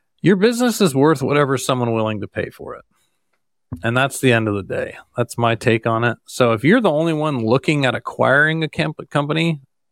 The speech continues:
and you're the only one looking at it, you're in the driver's seat, and you're actually the one who's in charge of the multiplier.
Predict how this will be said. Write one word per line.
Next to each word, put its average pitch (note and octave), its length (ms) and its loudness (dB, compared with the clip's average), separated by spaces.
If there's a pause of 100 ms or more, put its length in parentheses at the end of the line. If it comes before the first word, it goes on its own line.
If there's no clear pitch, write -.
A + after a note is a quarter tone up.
(500)
and A2+ 100 -4
you're D3+ 180 6
the D3+ 100 0
only D#3 200 0
one D3+ 200 0
looking D#3 340 0
at D#3+ 140 0
it, E3 160 -2 (500)
you're D3 220 4
in E3+ 60 2
the B2+ 100 2
driver's A#2+ 480 2
seat, E3 360 2
and A#2 240 0
you're C#3+ 360 4
actually A2 500 -2 (260)
the A#2+ 140 -2
one G#2+ 220 -2
who's G#2 300 -4
in G2+ 100 -6
charge G2+ 280 -2
of G2 60 -6
the G2 60 -4
multiplier. - 720 -6